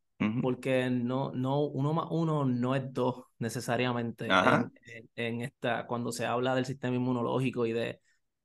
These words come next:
Speaker 2: eh, uno más uno es, es dos, pero está esta otra cosa que puede darte otra cosa, esto otro que puede darte esto, so tienes que alinear estas dos para que entonces ese resultado sea lo que tú esperabas, ¿ves? So,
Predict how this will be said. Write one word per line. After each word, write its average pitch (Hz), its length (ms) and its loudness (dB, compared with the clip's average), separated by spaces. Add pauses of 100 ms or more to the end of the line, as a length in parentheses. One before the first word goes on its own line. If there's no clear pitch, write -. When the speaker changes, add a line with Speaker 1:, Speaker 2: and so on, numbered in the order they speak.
Speaker 2:
eh, 113 160 0
uno 139 240 0
más 156 160 0
uno 165 400 2
es, 160 500 2 (220)
es 151 300 2
dos, 185 500 8
pero 175 760 4
está 147 520 4
esta 165 240 2
otra 165 180 2
cosa 165 240 0
que 147 100 2
puede 151 220 6
darte 151 240 4
otra 156 220 2
cosa, 175 400 2
esto 139 220 -2
otro 151 160 0
que 151 100 -2
puede 151 180 4
darte 156 340 2
esto, 170 200 0
so 135 160 0
tienes 131 240 0
que 147 80 0
alinear 147 340 4
estas 147 340 0
dos 160 280 4
para 127 220 2
que 120 80 -2
entonces 127 340 0
ese 139 160 0
resultado 135 480 2
sea 139 160 0
lo 135 100 0
que 117 80 -4
tú - 80 -8
esperabas, 110 540 -4
¿ves? 139 220 -2
So, 117 280 -4